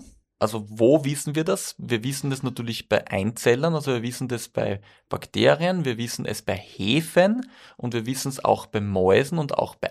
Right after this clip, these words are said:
Affen. Bei Menschen haben wir noch zu wenig Studien, weil natürlich das extrem schwierig ist, sowas zu beforschen, weil ich kann ja nicht jemanden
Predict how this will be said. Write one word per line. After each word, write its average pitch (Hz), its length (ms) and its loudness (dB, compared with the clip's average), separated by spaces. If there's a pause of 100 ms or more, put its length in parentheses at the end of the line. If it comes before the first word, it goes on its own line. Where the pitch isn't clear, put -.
Affen. - 640 -8 (480)
Bei 107 100 4
Menschen 113 1080 0
haben 135 320 0
wir 143 100 2
noch 139 240 0
zu 151 300 -8
wenig 127 500 0
Studien, 123 480 -2
weil 123 140 4
natürlich 117 260 -2
das 117 160 -6
extrem 104 440 -4
schwierig 117 520 -2
ist, 104 160 -8
sowas 98 480 -4 (180)
zu 104 160 -8
beforschen, - 760 -2 (280)
weil 107 120 -2
ich 107 100 -4
kann 110 200 0
ja 110 80 0
nicht 107 240 -4
jemanden 107 540 -4